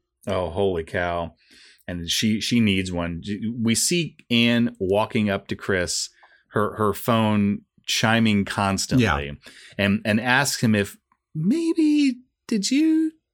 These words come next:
Speaker 1: tell people about the mumps diagnosis from the picture of the Sewage Joe junk there?"
Speaker 2: <laughs>
Speaker 1: And Chris says, "Well, yes, 'cause I was very proud of you."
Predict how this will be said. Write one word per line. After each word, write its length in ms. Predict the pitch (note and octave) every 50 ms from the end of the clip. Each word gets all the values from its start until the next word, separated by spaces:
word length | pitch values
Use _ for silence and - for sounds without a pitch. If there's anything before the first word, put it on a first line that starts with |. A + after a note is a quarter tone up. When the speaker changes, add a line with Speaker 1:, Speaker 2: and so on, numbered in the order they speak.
| _ _ _ _
Speaker 1:
tell 720 | - - G3 F#3 G3 G#3 A3 G#3+ A3+ A3+ A#3+ G3+ G3 F3+ F3 -
people 400 | - G3+ G#3+ G#3 - G#3+ G#3 G#3
about 320 | F#3+ E3+ E3 E3 F3+ - -
the 100 | D#3 C3+
mumps 480 | A#2+ G#2 A2+ B2 D3 D#3 E3 - -
diagnosis 760 | - D#3 C#3+ D3 D3+ D#3 D3+ D#3 D#3+ D#3+ - E3+ F3 E3+ -
from 280 | - - C#3+ C3 C3 A#2+
the 140 | G#2 G2+
picture 640 | G#2 - - B2+ - - - - C3 C3 C3 C3 B2+
of 220 | B2 A#2+ A#2 G#2+
the 260 | G#2+ F#2 F2+ F2+ F2+
Sewage 380 | G2+ - - C3 A#2+ A#2 A2+ A2+
Joe 220 | A#2+ B2 B2 C3
junk 260 | C3 C#3 C#3 C#3+ C3+ -
there?" 240 | D3+ - D#3 B2+ - - D#3 - -
Speaker 2:
<laughs> 220 | - - - - B2+
Speaker 1:
And 240 | A2+ G#2+ A#2 A2+
Chris 240 | - - C#3 C3+ -
says, 240 | - C3+ B2+ B2 - -
"Well, 120 | - F2+
yes, 280 | A2 - G#3+ - - -
'cause 160 | - - E2
I 20 | E2+
was 120 | E2+ -
very 160 | - - F#2+
proud 300 | G2 - - C#3 F3+ A3+
of 120 | A#3+ - -
you." 220 | - - D#2 -